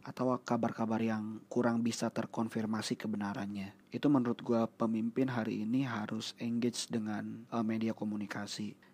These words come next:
Jadi gak boleh gaptek lah ya. Sekarang kan aneh aja gitu kalau masih ada pemimpin hari ini yang gak bisa menggunakan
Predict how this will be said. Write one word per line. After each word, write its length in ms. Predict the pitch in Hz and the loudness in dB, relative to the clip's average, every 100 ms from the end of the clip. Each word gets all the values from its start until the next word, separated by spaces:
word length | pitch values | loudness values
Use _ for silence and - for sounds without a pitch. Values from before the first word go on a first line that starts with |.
| - | -8
Jadi 320 | 110 123 127 | 6 8 8
gak 160 | - - | 6 -2
boleh 240 | 120 113 | -2 -2
gaptek 480 | 110 107 - - - | -2 -4 0 2 2
lah 160 | 110 101 | 0 -2
ya. 160 | 113 - | -4 -8
Sekarang 400 | - - 107 117 | -10 -6 -4 0
kan 240 | 131 131 - | 0 0 -4
aneh 240 | 110 107 110 | -6 -4 -2
aja 240 | 123 131 | 0 2
gitu 320 | 127 131 117 | 2 0 -2
kalau 240 | - 113 107 | -2 -2 0
masih 320 | 113 110 110 | -2 -2 -4
ada 160 | 110 | -4
pemimpin 400 | 110 107 107 123 | -4 -4 -4 -4
hari 240 | 117 110 107 | -2 -2 -2
ini 240 | 113 120 | 2 2
yang 80 | 110 | 0
gak 160 | 107 95 | -2 -4
bisa 320 | 110 - 113 | -4 -2 -2
menggunakan 800 | 110 107 110 110 - 107 110 | -2 -4 -4 -4 -6 -6 -8